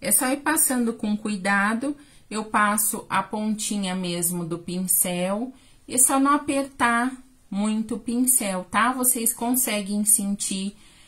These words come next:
a leveza da mão. Aqui tem um plástico, Marivane, que eu coloquei só pra não sujar a mesinha,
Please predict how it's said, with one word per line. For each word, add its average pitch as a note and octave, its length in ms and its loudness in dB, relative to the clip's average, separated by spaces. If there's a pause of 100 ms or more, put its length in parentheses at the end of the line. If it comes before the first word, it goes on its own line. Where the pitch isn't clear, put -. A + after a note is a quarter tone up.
(240)
a F3+ 120 2
leveza F#3+ 1000 0
da F#3+ 300 2
mão. D3 440 0 (520)
Aqui G3 420 0
tem A#3+ 220 0
um C4+ 180 2
plástico, G#3+ 760 2
Marivane, F#3 640 -2
que - 100 -10
eu F3+ 60 -6
coloquei G#3+ 640 -2
só A#3 340 4
pra A#3 260 -2
não A3+ 180 0
sujar G#3 500 0
a - 20 0
mesinha, F#3 720 -2